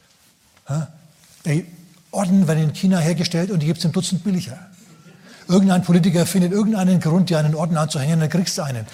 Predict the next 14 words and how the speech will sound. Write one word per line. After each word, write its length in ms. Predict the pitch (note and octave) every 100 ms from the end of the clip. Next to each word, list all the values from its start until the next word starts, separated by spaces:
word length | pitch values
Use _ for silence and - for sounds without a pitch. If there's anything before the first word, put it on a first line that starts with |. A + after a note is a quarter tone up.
| - -
Der 120 | A#2+
hat 140 | E3
nicht 180 | F#3 -
wirklich 380 | D3+ D#3+ D3+ B2
Wert. 280 | F#3 F#3+ - - -
Das 140 | D3+
ist 100 | D#3
ein, 260 | F3+ D3 D3 -
ein 160 | D3 -
politisches 500 | E3 F#3 F3 E3 -
Statement 400 | F3 F#3+ F#3+ D3+
zum 120 | D3+
allergrößten 480 | C3 B2 A#2+ - A#2
Teil. 300 | A#2+ B2+